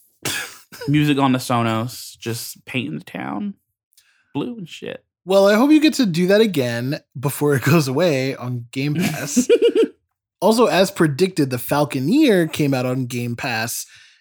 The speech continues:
Speaker 2: and you downloaded that, although I don't think you played it yet.
Speaker 1: No, it's funny. I thought, like, I was gonna start it and just be, like, flying and clawing at niggas, but there's a storyline. And I don't know, like, why in the year of twenty twenty-one I'm still surprised that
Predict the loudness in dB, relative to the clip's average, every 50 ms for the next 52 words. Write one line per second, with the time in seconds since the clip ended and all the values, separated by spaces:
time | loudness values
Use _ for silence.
0 | _ _ -4 -2 -2 0 0 0 0 0 0 0 0 0 -2 -2 -4 -6 -8 -6
1 | -2 0 2 2 2 2 0 0 -2 -2 0 0 0 0 0 0 -2 -4 -6 -8
2 | -8 -8 -8 -8 -10 -6 -2 0 0 0 0 -2 -2 0 0 2 2 0 -2 -4
3 | -4 -2 0 2 2 4 2 2 0 2 2 2 2 2 -2 -2 0 2 2 2
4 | 2 0 0 0 -2 -2 -2 0 0 0 2 2 2 2 2 0 -2 -2 _ 2
5 | 2 2 2 0 0 0 0 0 0 -4 -2 0 2 2 2 2 0 0 -2 -4
6 | -4 -4 -6 -8 -12 _ _ _ _ -18 -6 -4 -2 0 0 0 -2 -4 -6 -12
7 | _ _ _ _ _ _ _ _ _ -18 -6 -4 -2 -2 0 0 -2 -2 -2 -4
8 | -4 -4 -2 0 0 0 0 -2 -2 0 -2 -2 -2 -2 -6 -6 -8 -10 _ _
9 | _ _ _ _ _ _ _ _ _ -2 0 0 0 0 -2 0 0 2 2 2
10 | 0 -2 -6 -6 -6 -4 0 0 2 2 2 2 2 2 2 0 -2 -4 -6 _
11 | -12 -6 -2 0 2 2 2 2 2 0 0 0 -2 -4 -6 -8 _ 0 2 2
12 | 4 4 2 2 0 -2 -2 -2 -2 -2 -2 -4 -4 -2 -2 -2 -2 -2 -4 -4
13 | -6 -4 -2 -2 -2 -2 -4 -8 -10 -12 -12 -8 _ -2 -2 -2 -2 -4 -4 -4
14 | -6 -8 -8